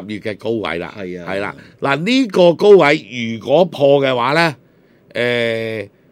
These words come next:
Speaker 1: 可以咁講，債息真係冇，無止境咁上。
Speaker 2: 即係所以個時間上邊吻合返你
Speaker 1: 係。
Speaker 2: 正話所講嘅八月、九月、十月啦。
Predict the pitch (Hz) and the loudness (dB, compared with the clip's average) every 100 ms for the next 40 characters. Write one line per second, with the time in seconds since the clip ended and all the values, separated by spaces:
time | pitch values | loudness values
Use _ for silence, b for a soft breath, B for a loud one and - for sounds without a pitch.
0 | b _ _ - - 143 180 160 123 139 | b _ _ -10 0 2 2 -2 -4 -6
1 | 107 104 107 _ - 139 127 127 139 147 | -6 -8 -10 _ -12 -6 -4 -4 -4 -6
2 | - 139 135 117 95 85 92 - 82 85 | -6 -8 -8 -10 -10 -8 -10 -10 -12 -12
3 | 80 - 85 98 87 85 - 65 - - | -12 -16 -14 -12 -12 -12 -14 -16 -10 -2
4 | 254 226 220 185 - 180 - 107 143 147 | 0 0 0 -2 -4 -6 -6 -6 -6 -6
5 | 120 117 117 104 127 90 156 156 117 113 | -8 -6 -6 -6 -8 -8 -8 -6 -6 -6
6 | 113 98 113 123 101 127 101 - 101 101 | -10 -10 -14 -12 -12 -12 -12 -14 -18 -16
7 | 92 - 92 113 - - 80 - | -18 -16 -12 -12 -12 -18 -20 -20